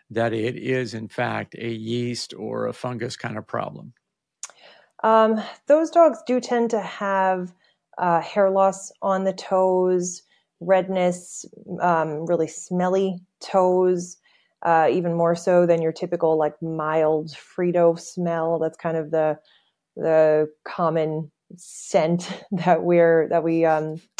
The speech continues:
Speaker 2: are used to. So if you go sniff your dog's
Speaker 1: Say,
Speaker 2: feet,
Speaker 1: say
Speaker 2: they
Speaker 1: that
Speaker 2: might
Speaker 1: again.
Speaker 2: smell
Speaker 1: You
Speaker 2: it.
Speaker 1: mean, like, F-, Fritos, the food item, the, the,
Speaker 2: Oh,
Speaker 1: the
Speaker 2: yes.
Speaker 1: corn chips?
Speaker 2: Yes,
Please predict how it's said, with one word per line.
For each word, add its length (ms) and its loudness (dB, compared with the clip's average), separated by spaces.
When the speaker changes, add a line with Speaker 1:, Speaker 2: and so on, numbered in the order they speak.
Speaker 2:
are 80 2
used 360 6
to. 220 12
So 280 4
if 360 -12
you 60 -2
go 100 8
sniff 280 -2
your 60 2
dog's 200 6
Speaker 1:
Say, 160 4
Speaker 2:
feet, 160 4
Speaker 1:
say 100 4
Speaker 2:
they 60 8
Speaker 1:
that 100 8
Speaker 2:
might 80 8
Speaker 1:
again. 200 6
Speaker 2:
smell 80 8
Speaker 1:
You 60 10
Speaker 2:
it. 20 4
Speaker 1:
mean, 140 2
like, 320 2
F-, 300 -20
Fritos, 600 4
the 80 0
food 320 0
item, 320 4
the, 120 2
the, 260 -6
Speaker 2:
Oh, 120 8
Speaker 1:
the 60 10
Speaker 2:
yes. 160 10
Speaker 1:
corn 200 4
chips? 280 2
Speaker 2:
Yes, 160 2